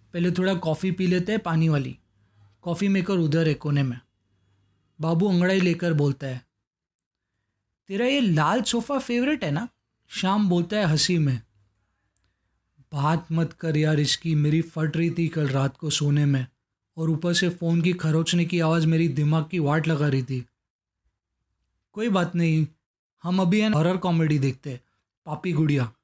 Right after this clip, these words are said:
हॉरर कम और कॉमेडी ज़्यादा है उसमें, तेरा मूड अच्छा हो जाएगा।" हर्ष बोलता है ऋषि से और श्याम हंसता है। "आज जाना है हम लोगों को मूवी पे, थ्री थर्टी का शो है रीगल में।"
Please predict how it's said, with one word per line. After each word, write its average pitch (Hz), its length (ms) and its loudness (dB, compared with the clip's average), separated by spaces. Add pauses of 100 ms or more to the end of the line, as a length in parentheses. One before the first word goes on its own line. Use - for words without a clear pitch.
(520)
हॉरर 175 280 0
कम 202 260 -2
और 220 100 0
कॉमेडी 180 500 0
ज़्यादा 160 300 2
है 160 60 2
उसमें, 135 380 0
तेरा 170 280 -4
मूड 175 280 2
अच्छा 175 220 0
हो 165 140 0
जाएगा।" 127 380 -2 (800)
हर्ष 196 180 -2
बोलता 180 320 2
है 208 100 2
ऋषि 175 300 2
से 208 200 2
और 180 180 2
श्याम 170 340 2
हंसता 151 300 -2
है। 123 180 -8 (1500)
"आज 185 160 -2
जाना 170 320 2
है 233 200 2
हम 185 180 2
लोगों 160 240 2
को 202 180 -4
मूवी 165 300 2
पे, 156 240 -2
थ्री - 380 -6
थर्टी 180 320 0
का 180 120 2
शो 170 160 2
है 147 100 2
रीगल 147 300 2
में।" 135 200 0